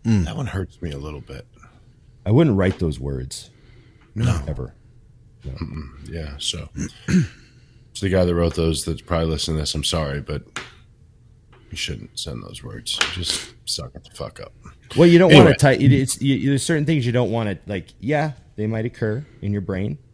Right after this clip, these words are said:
Speaker 3: but when you write 'em down, it makes them more real. You don't want that. You wanna deny, deny,
Speaker 1: Mm.
Speaker 3: deny. Stuff the feelings
Speaker 1: <laughs>
Speaker 3: down.
Speaker 2: Plausible deniability.
Speaker 3: Push the feelings down. Deny,
Speaker 1: Yeah.
Speaker 3: deny, deny.
Speaker 1: I can see
Speaker 3: Plausible
Speaker 1: that.
Speaker 3: deniability. Yes.
Speaker 2: Yeah, very
Speaker 3: Okay.
Speaker 2: key.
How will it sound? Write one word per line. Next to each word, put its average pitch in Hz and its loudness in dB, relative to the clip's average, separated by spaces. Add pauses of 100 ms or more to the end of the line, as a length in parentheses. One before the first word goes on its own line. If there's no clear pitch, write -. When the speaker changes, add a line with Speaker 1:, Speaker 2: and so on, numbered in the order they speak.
Speaker 3:
but - -8
when 107 -6
you 101 -4
write 117 -4
'em 113 -4
down, 107 -4
it 76 -8
makes 87 -8
them 92 -8
more 85 -4
real. 73 -8
You 65 -12
don't 80 -8
want 76 -8
that. - -14
You 80 -10
wanna 92 -4
deny, 87 -2
deny, 82 4
Speaker 1:
Mm. 71 -6
Speaker 3:
deny. 76 -2 (200)
Stuff 98 0
the 98 -6
feelings 92 2
Speaker 1:
<laughs> 87 0
Speaker 3:
down. 85 2
Speaker 2:
Plausible 131 8
deniability. 98 4
Speaker 3:
Push - 0 (160)
the 101 -2
feelings 101 0
down. 90 -2
Deny, 80 0
Speaker 1:
Yeah. - 0
Speaker 3:
deny, 80 -2
deny. 73 -4
Speaker 1:
I 65 -8
can - -12
see - -4 (220)
Speaker 3:
Plausible 95 0
Speaker 1:
that. 90 0
Speaker 3:
deniability. 76 -4
Yes. - -10 (260)
Speaker 2:
Yeah, 92 -8 (300)
very 98 4
Speaker 3:
Okay. 98 4
Speaker 2:
key. - -14